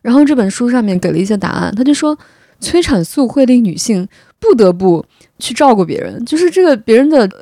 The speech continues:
吃饱穿暖这个问题在你心中显得无比之重要，你就是不得不去照顾他，你的这个激素就会控制你去照顾所有人。他说呢，就是当女性一旦到了更年期，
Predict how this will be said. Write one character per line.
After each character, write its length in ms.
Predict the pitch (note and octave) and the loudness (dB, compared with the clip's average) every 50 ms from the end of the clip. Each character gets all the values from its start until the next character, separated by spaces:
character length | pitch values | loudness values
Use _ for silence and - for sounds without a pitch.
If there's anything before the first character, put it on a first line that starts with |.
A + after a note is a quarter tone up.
| - F#3+ | -16 -12
吃 260 | - - - - D#4 | -8 -8 -4 -2 0
饱 200 | C#4+ A#3 E3+ D#3+ | 0 0 0 -2
穿 260 | F3 - - C4 C4 | -2 -4 -4 -2 -2
暖 160 | B3+ G3+ - E3+ | -2 -2 -4 -6
这 100 | - G#3+ | -4 -4
个 80 | G#3+ | -2
问 160 | A3 A3+ A3 | -2 -2 -4
题 140 | G#3+ - G#3+ | -2 -4 -2
在 120 | G3 B3+ A#3+ | -2 0 0
你 120 | G3+ F#3+ | 0 -2
心 160 | - - A3 | -2 -2 0
中 120 | A3+ A3+ A#3+ | 0 0 0
显 160 | - G3+ F3+ | 0 -2 -2
得 80 | F#3+ | -2
无 140 | F#3 F3 A3+ | -2 -2 -2
比 160 | B3+ D4 G#3 | -2 -2 -4
之 80 | E3 D#3+ | -4 -4
重 180 | - - E3+ D#3 | -2 -2 0 0
要， 220 | D#3+ - - G#3 | 0 -2 -4 -4
你 60 | F#3+ F#3 | -4 -2
就 100 | G#3+ C#4 | -2 -2
是 80 | D#4 | -2
不 140 | D#4 - A#4+ | 0 0 0
得 140 | F#4+ A#3+ F#3 | 2 2 0
不 100 | F3 F3+ | 0 -2
去 100 | F#3+ F#3+ | -4 -4
照 160 | E3 G3 F#3 | -2 -2 -2
顾 120 | D#3+ E3 | -2 -4
他， 200 | D#3+ D#3+ E3+ F#3+ - - _ _ _ _ _ _ | -6 -8 -8 -10 -10 -14 _ _ _ _ _ _
你 160 | - G#3 G3 | -6 -4 -2
的 100 | G#3 B3 | 0 0
这 140 | B3+ D#4+ D4 | 0 0 0
个 80 | B3+ | 0
激 160 | A3 - D4 | -2 -2 -6
素 120 | C#4+ - C4+ | -4 -4 -6
就 120 | - B3+ | -2 -2
会 60 | C4+ A#3+ | -4 -4
控 260 | - - - G4+ C#4 | -2 -4 -2 0 0
制 80 | A#3+ A3 | 0 0
你 100 | F#3 D#3+ | -2 -2
去 120 | F3 F3+ | -4 -4
照 160 | - A3 F#3+ | -4 -4 -4
顾 60 | F#3 F#3 | -4 -6
所 160 | - - G3+ | -8 -6 -6
有 100 | A3 G3 | -4 -4
人。 100 | - - - - - _ _ _ _ _ _ _ _ | -6 -8 -14 -18 -20 _ _ _ _ _ _ _ _
他 140 | - C4+ D4 | -8 -6 -2
说 160 | C#4 D4+ D4+ | 0 2 2
呢， 160 | D4 D4 C4+ | 4 4 2
就 140 | B3+ B3+ C4+ | 2 0 -4
是 180 | B3+ B3+ A3+ F#3 | -2 -2 -4 -2
当 240 | - - B3+ C#4 C4+ | -2 -4 -2 -2 -2
女 100 | G3+ - | -2 -2
性 240 | - - G#3+ F#3+ | -2 -2 -2 -2
一 60 | F#3+ F#3 | 0 0
旦 160 | G#3+ A3 G#3+ | -2 0 0
到 140 | G#3+ G3+ F#3 | 0 0 0
了 100 | F3 F3 | 0 0
更 140 | - A#3+ | 0 0
年 180 | A#3 G#3+ F3+ F#3+ | 0 0 0 -2
期， 340 | F#3+ - - - G#3+ G#3+ | -4 -6 -6 -2 -2 -2